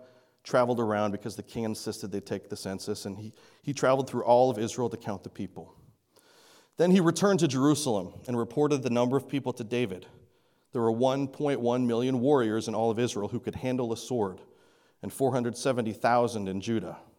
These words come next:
But Joab did not include the tribes of Levi and Benjamin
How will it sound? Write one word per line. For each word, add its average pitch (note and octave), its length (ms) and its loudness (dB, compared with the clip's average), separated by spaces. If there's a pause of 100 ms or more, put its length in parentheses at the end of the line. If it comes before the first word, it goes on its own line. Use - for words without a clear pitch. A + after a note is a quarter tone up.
(840)
But B2+ 140 2
Joab C#3 680 8
did B2+ 140 0
not D3 200 4
include G3 300 0
the C#3+ 80 0
tribes C3 400 2
of B2 140 -4
Levi B2+ 320 0
and A#2+ 100 -2
Benjamin G2+ 520 0